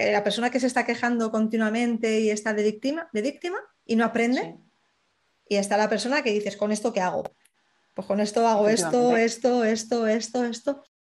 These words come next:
Speaker 1: Nos convertimos
Speaker 2: Sí.
Speaker 1: en personas muy disfrutonas. Yo a veces hasta aburro, en plan de, "Joder, pero qué guay esto, ¿no? Joder, pero ¿y esto? Pero, buah, es que, buah, esta comida, buah,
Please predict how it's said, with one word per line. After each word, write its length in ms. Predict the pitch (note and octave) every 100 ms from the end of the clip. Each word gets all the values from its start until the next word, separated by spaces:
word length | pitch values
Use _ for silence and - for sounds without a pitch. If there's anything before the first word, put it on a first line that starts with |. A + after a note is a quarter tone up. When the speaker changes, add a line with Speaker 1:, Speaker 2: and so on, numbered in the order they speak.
| _ _ -
Speaker 1:
Nos 160 | G#3
convertimos 460 | A3 G#3+ G#3 B3+ E4
Speaker 2:
Sí. 60 |
Speaker 1:
en 60 | C#4+
personas 280 | A3+ B3+ C#4+
muy 240 | A#3+ C4
disfrutonas. 640 | C#4 C4+ A#3 G#3+ G#3 G3+ G3+ _ _ _
Yo 60 | A#3+
a 40 |
veces 560 | C4 D4+ E4+ E4+ - _ _
hasta 280 | A3 G#3 G3+
aburro, 360 | G3+ G#3+ F#3+ F#3
en 140 | F#3
plan 140 | F#3+
de, 100 | F3+
"Joder, 260 | F3+ A3 A3+
pero 220 | G#3+ G3+
qué 80 | A3
guay 400 | G#3+ A3 A#3 A3+
esto, 300 | B3 - B3
¿no? 260 | G#3 D4 D#4+ - -
Joder, 220 | - A#3
pero 40 | A3
¿y 60 | G3+
esto? 460 | G3+ - F#4 G#4 - - _
Pero, 300 | G#3+ G#3 G#3 - - _ _ -
buah, 280 | F#3+ A#3 A#3+
es 140 | -
que, 140 | C#4 C4
buah, 340 | G3+ A#3 C4
esta 240 | B3+ A#3
comida, 400 | A3+ G#3 A3+ A#3 G3+
buah, 280 | A3 -